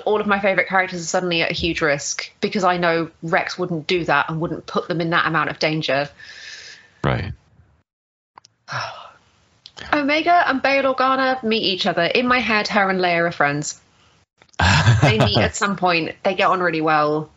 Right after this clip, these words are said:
Speaker 1: They're pen pals across the galaxy. Omega sends her little holograms when she's off on missions.
Speaker 2: Yeah, you never know. <laughs> You know, um, speaking of Omega being on, um,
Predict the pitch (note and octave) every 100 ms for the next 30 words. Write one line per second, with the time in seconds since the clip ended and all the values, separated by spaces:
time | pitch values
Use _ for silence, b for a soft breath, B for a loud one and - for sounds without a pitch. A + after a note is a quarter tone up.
0 | _ F3+ F#3 - F3+ E3+ F3 D#3+ E3 E3+
1 | F3+ F#3+ F3 F3+ F3+ D#3 D#3+ D#3 E3+ E3
2 | F3 F3 E3+ F#3 D3+ D#3 F3 D#3 C#3+ D3+
3 | D3+ D#3 E3 D#3 D#3+ D#3+ D#3 C#3+ C#3 -
4 | - - _ _ _ _ - B B B
5 | B B B B B _ _ _ _ A2
6 | F3 A3+ - _ _ - F#2 F#2+ A2 B2
7 | F#3+ D#3 - _ _ _ - - - -
8 | - - G#2 - G#2+ - _ B B B
9 | B F#2 F3 A3+ C3+ C3 G#2 E2 E2 -
10 | - - A3 G3 F#2 - F#2+ F2+ G#2 G#2+
11 | E2+ F2+ E2+ E2 B1+ D#2 D#2 C#2+ G1+ D2
12 | C2 C2 B1+ B1+